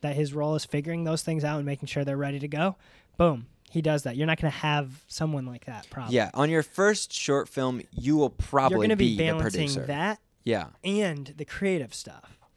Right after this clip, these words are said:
Speaker 1: and the marketing
Speaker 2: And
Speaker 1: at
Speaker 2: when
Speaker 1: the end.
Speaker 2: that
Speaker 1: There's
Speaker 2: starts
Speaker 1: so
Speaker 2: to
Speaker 1: many
Speaker 2: happen,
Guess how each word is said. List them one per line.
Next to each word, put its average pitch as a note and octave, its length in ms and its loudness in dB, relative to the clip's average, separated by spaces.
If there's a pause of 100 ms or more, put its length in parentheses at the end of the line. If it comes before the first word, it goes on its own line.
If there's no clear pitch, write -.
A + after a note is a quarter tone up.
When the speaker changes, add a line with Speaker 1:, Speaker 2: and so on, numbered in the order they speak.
(100)
Speaker 1:
and A3+ 560 0
the F3+ 80 0
marketing D#3 520 0
Speaker 2:
And C#3+ 100 4
Speaker 1:
at - 20 2
Speaker 2:
when D3+ 60 4
Speaker 1:
the C#3+ 60 2
end. C#3+ 40 0
Speaker 2:
that D3+ 120 2
Speaker 1:
There's C#3 120 -2
Speaker 2:
starts F3 200 2
Speaker 1:
so G#3 100 0
Speaker 2:
to F#3+ 80 2
Speaker 1:
many F3+ 120 2
Speaker 2:
happen, D#3 520 -4